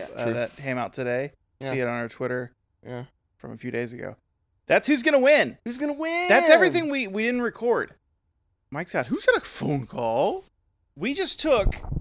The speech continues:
Speaker 2: what initially I feel like took us thirty minutes.
Speaker 1: Yeah.
Speaker 2: Got it done in thirteen.
Speaker 1: Yeah. Yeah,
Speaker 2: <laughs>
Speaker 1: we
Speaker 2: We're
Speaker 1: did good.
Speaker 2: We're diligent.
Speaker 1: We're pros, baby.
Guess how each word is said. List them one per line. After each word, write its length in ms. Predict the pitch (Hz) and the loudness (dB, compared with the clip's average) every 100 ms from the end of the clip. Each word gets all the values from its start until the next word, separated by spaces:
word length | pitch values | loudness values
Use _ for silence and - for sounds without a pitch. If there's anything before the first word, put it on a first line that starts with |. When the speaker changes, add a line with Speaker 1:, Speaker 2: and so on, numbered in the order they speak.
| - - - - - - - | -8 -14 -18 -20 -20 -20 -8
Speaker 2:
what 220 | 151 165 | 0 2
initially 560 | 165 226 294 277 202 131 | 2 0 0 2 2 4
I 140 | 143 | 2
feel 260 | 135 180 147 | 2 2 4
like 180 | 139 | 4
took 180 | - 156 | 0 -2
us 160 | 139 - | -2 -2
thirty 380 | - 226 247 185 | 2 4 4 2
minutes. 480 | 131 113 107 - 123 | -2 -4 -6 -6 -6
Speaker 1:
Yeah. 160 | 117 - _ - | -10 -14 _ 0
Speaker 2:
Got 160 | 190 165 | 4 4
it 80 | |
done 180 | 143 147 | 2 0
in 60 | 135 | 0
thirteen. 680 | - 170 - - - 254 202 | -4 -4 -2 -2 4 2 2
Speaker 1:
Yeah. 140 | 113 - - | -6 -8 -2
Yeah, 280 | 233 403 330 - | 4 4 4 -4
Speaker 2:
<laughs> 60 | |
Speaker 1:
we 60 | 277 | -2
Speaker 2:
We're 100 | 311 | 0
Speaker 1:
did 180 | 359 381 | 0 0
good. 280 | 339 466 302 | 0 0 -2
Speaker 2:
We're 140 | - 466 466 | 2 0 2
diligent. 520 | 302 403 254 139 - _ | 0 0 -2 -4 -8 _
Speaker 1:
We're 100 | - | -10
pros, 300 | - 233 220 | -4 -2 -2
baby. 320 | 135 131 147 | -2 -2 -4